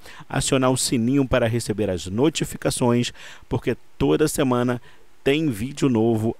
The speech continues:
aqui no canal Dicas Educação Física. Muitos vídeos sobre futsal, inclusive. Ok, pessoal? Vamos lá ao nosso vídeo de hoje sobre o sistema quatro zero do futsal. Primeiramente, meu amigo e minha amiga,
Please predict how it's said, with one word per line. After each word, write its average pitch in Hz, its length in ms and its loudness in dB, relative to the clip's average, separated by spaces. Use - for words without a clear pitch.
aqui 123 380 0
no 139 160 2
canal 120 340 0
Dicas 113 400 -2
Educação 110 460 -4
Física. 107 760 -4
Muitos 143 380 2
vídeos 123 360 -2
sobre 123 600 -2
futsal, - 720 0
inclusive. 110 640 -4
Ok, - 300 -4
pessoal? 147 420 2
Vamos 113 320 -2
lá 120 240 4
ao 107 220 0
nosso 107 400 -2
vídeo 104 540 -8
de 104 120 -4
hoje 101 320 2
sobre 101 300 -6
o 104 60 -4
sistema 101 440 -8
quatro 117 360 2
zero 90 400 -6
do 98 220 2
futsal. - 500 -6
Primeiramente, 139 680 0
meu 104 100 0
amigo 98 300 -2
e - 20 -4
minha 92 140 -2
amiga, 76 340 -10